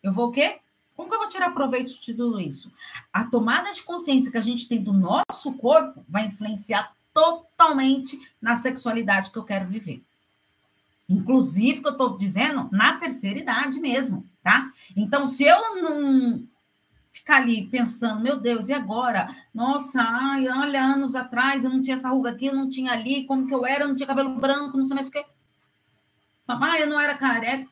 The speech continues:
sabe? Tem tantas coisas que o corpo vai mudando, a sua autoimagem vai mudando.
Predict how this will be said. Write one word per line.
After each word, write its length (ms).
sabe? 600
Tem 120
tantas 520
coisas 540
que 100
o 80
corpo 300
vai 160
mudando, 540
a 100
sua 180
autoimagem 720
vai 120
mudando. 540